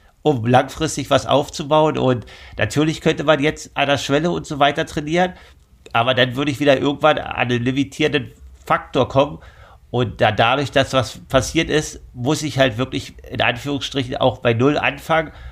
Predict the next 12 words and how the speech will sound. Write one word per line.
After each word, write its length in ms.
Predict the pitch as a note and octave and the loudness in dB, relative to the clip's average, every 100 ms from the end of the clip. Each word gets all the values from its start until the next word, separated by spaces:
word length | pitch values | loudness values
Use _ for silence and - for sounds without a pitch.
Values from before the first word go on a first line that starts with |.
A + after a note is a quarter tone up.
| - - | -14 -8
und 200 | B2 C3+ | -2 0
das 240 | C3+ - | 0 -4
alles 460 | A2 C#3 E3+ D#3+ - - | -2 -2 -2 -6 -12 -6
wieder 300 | B2+ B2+ G2+ | 0 2 4
aufbauen. 560 | D#3 - - B2+ E3+ - - - _ - - - | 2 0 4 4 4 0 -14 -20 _ -20 -16 -2
Und 200 | C#3 A2+ | -2 2
wir 180 | B2 | 2
haben 160 | C3 D3+ | 2 -2
uns 220 | D#3 - | -6 -2
damals 460 | C3 C3 C#3+ C#3+ - | 0 4 4 2 -2
in 200 | C3+ G#2 | -6 -4
Corona, 800 | B2 G#2 A#2+ D#3 D#3 C3+ E3 | -4 -2 0 2 4 4 4